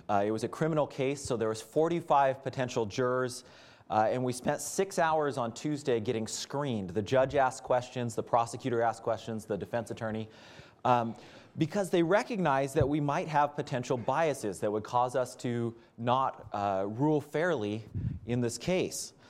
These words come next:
I was juror thirty-six, so fortunately I was, my number was too high. They never got to me and filled the jury in time. But, uh, it, it took hours of screening, uh, going through. I think I was there for six or seven hours in the courthouse.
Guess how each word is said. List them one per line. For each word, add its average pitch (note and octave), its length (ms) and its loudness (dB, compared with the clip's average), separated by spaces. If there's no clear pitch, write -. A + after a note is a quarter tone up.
I C#3+ 100 6
was C#3 100 4
juror D3 240 4
thirty-six, D3 760 -2
so B2+ 180 0
fortunately C3+ 560 0
I A#2 120 6
was, A2+ 220 -4
my A#2+ 140 0
number A#2+ 200 2
was A2+ 120 0
too B2 160 -2
high. A2 280 2
They G#2+ 100 -2
never G#2 180 0
got G#2 260 2
to A2 60 -8
me G2+ 120 -4
and F2+ 100 -6
filled A2 220 -2
the G2 60 -4
jury A2+ 280 0
in G2+ 80 -4
time. G2+ 260 0
But, - 240 0
uh, A#2+ 200 4
it, - 360 -6
it D3+ 180 0
took - 200 0
hours F3+ 480 0
of D3+ 100 -2
screening, D3 720 -4
uh, A2 260 2
going C#3+ 340 -4
through. D#3 180 0
I A#2+ 80 2
think C#3+ 160 -4
I C3+ 80 2
was B2+ 100 -4
there C3+ 160 2
for B2+ 140 -8
six D3+ 240 0
or D3 40 -6
seven C#3 240 0
hours C3+ 300 0
in B2 80 -2
the A2+ 80 -2
courthouse. C#3 640 -4